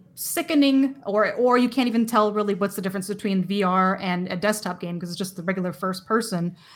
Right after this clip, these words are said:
But what we tried to do at Live is create a, um, view of V R that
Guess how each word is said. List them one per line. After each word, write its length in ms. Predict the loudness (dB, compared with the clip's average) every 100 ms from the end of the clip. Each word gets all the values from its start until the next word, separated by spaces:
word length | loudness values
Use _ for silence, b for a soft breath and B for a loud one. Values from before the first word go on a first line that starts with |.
| B
But 100 | 4
what 80 | 4
we 100 | 4
tried 300 | 4 4 4
to 60 | 2
do 320 | 2 2 2
at 360 | 2 2 2 -4 -6
Live 500 | 0 4 4 2 0
is 400 | 0 2 2 -2
create 640 | -4 -2 2 4 2 0 -2
a, 420 | 0 0 0 -4 b b b b _ 0
um, 600 | 4 4 4 0 -2 -10 -12
view 400 | -4 4 6 6
of 160 | 4 2
V 160 | 2 6
R 480 | 6 8 6 2 -8 _ -6
that 280 | 0 0 0